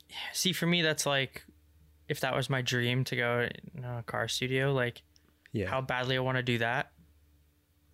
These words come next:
Speaker 2: Say it,
Speaker 1: Yeah.
Speaker 2: say it was you, you're, you got a job at the design studio for Honda.
Speaker 1: Yeah.
Speaker 2: You'd go?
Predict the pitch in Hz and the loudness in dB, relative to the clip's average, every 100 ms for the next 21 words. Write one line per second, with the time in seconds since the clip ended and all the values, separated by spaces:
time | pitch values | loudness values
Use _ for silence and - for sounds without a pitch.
0 | - - 135 139 127 131 139 151 139 117 | -6 2 4 4 6 6 6 6 6 6
1 | 120 123 117 117 113 113 117 113 110 107 | 6 4 4 4 4 2 0 0 0 2
2 | 113 113 104 98 117 107 104 101 107 101 | 2 2 0 -4 0 2 2 2 2 0
3 | 98 - _ _ _ _ _ - 110 - | -2 -6 _ _ _ _ _ -8 -8 -10
4 | - - _ _ _ 107 104 104 104 104 | -14 -14 _ _ _ 2 4 4 2 2
5 | 107 107 - 110 101 101 98 92 - 92 | 4 2 2 4 4 2 2 0 -2 0
6 | 98 90 85 - - - - - _ - | -2 -4 -6 -12 -20 -20 -20 -20 _ -20
7 | - - 135 - - _ _ _ _ _ | -18 -4 -2 -2 -10 _ _ _ _ _
8 | _ _ - 107 95 107 | _ _ -6 -4 0 0